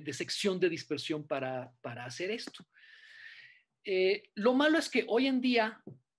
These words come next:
las experiencias de un solo individuo, si fuéramos los, los individuos, si fuéramos como antes, sin salir, sin alejarnos mucho del pueblo en que nacimos, interactuando con unos cuantos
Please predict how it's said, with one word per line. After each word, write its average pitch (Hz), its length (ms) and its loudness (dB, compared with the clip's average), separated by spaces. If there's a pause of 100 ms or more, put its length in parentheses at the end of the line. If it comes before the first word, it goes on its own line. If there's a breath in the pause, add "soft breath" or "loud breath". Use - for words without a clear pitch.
(120)
las 185 260 -6
experiencias 226 600 0
de 208 80 -2
un 254 120 0
solo 240 380 2
individuo, 160 640 -4 (100)
si - 220 -10
fuéramos 285 380 -2
los, - 280 -8
los 156 220 -10
individuos, 180 340 -2
si 170 80 -10
fuéramos 202 380 -2
como 147 260 -4
antes, 170 400 -4 (260)
sin 156 300 -12
salir, 160 380 -2
sin 170 180 -8
alejarnos 170 460 -2
mucho 180 280 -4
del 147 160 0
pueblo 156 280 0
en 156 100 -6
que 151 100 -8
nacimos, 151 560 -8
interactuando 147 680 -4
con 143 120 -2
unos 185 220 -8
cuantos 170 460 -6